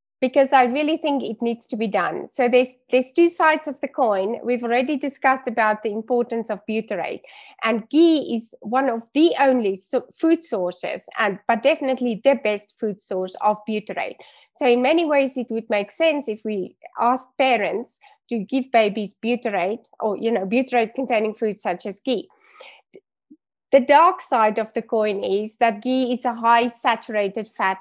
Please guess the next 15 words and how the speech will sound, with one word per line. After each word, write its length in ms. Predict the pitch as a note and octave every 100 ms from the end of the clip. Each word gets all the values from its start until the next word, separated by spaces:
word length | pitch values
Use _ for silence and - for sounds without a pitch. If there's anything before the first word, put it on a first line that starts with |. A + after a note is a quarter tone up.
| _ -
food, 300 | E4+ D4+ D4+ _ - _
and 160 | A#3+ A#3+
that 140 | A3+
we 120 | A3+ B3
know 220 | B3+ C4
that 160 | A#3 A3+
high 260 | A3+ A#3+
saturated 800 | B3 B3+ A#3 A#3 A#3 G#3+ A#3 A3 -
fat 180 | F#4+ F#4+
intake 420 | A3 A#3 G3+ G3 - _ _
negatively 640 | A3+ C4 D4+ C4 B3+ B3 A#3
affect 480 | G#3+ - G#3 -
gut 200 | A3 A3+ C4
microbiome 720 | G#3+ A#3+ G#3+ G#3 G3+ G3 G3+
diversity 960 | G3 F#3+ A#3 C4+ - C4+ A#3 F3 C4+